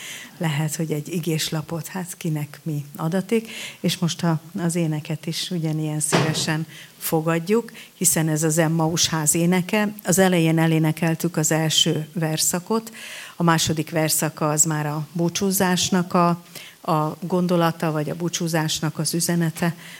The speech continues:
úgyhogy, ö, ezt az éneket énekeljük el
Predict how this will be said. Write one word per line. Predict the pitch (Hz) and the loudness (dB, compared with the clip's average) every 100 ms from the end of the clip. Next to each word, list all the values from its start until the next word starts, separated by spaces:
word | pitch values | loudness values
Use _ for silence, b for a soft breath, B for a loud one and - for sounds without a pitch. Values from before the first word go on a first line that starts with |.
| B | B
úgyhogy, | - 151 - 151 151 - | -2 0 2 0 -2 -6
ö, | 185 156 147 | -2 -2 -2
ezt | - 156 - 165 151 147 | -2 0 2 2 0 -2
az | - | -2
éneket | 175 160 151 147 151 - | 2 2 0 -2 -6 -4
énekeljük | 160 151 151 156 151 151 151 | -2 -2 -4 -6 -4 -6 -6
el | 151 151 | -6 -6